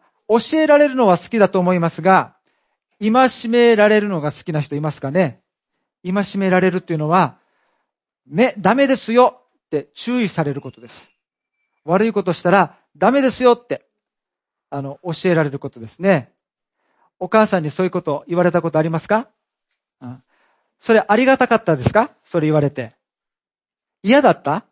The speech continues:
それとも嬉しかった？嬉しくなかった。もしでもね、お母さんが怒ってくれなかっ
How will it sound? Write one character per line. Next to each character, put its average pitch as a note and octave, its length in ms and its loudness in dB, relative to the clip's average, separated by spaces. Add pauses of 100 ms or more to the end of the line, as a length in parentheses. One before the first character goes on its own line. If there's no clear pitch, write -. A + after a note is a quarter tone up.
(640)
そ G#3 120 -6
れ G3+ 40 -2
と G#3+ 120 -2
も F#3+ 120 0
嬉 A3 240 -2
し - 60 -16
か E3 80 0
っ - 80 -4
た？ D#3 220 -6 (1080)
嬉 G#3+ 220 0
し - 20 -18
く F#3+ 100 -6
な E3+ 80 0
か D3 100 -4
っ D3 80 -14
た。 G#2 200 -10 (1400)
も A3 140 -2
し A3+ 160 -6
で A3 80 4
も F3+ 140 2
ね、 D#3+ 280 0 (720)
お E3 100 -10
母 G#3+ 220 0
さ F#3 140 -2
ん E3 60 -4
が D3+ 180 -6
怒 G#3 200 -6
っ A3 40 -4
て - 160 -4
く G#3+ 100 -4
れ G3+ 80 2
な F#3+ 100 2
か E3 100 -2
っ D3+ 60 -6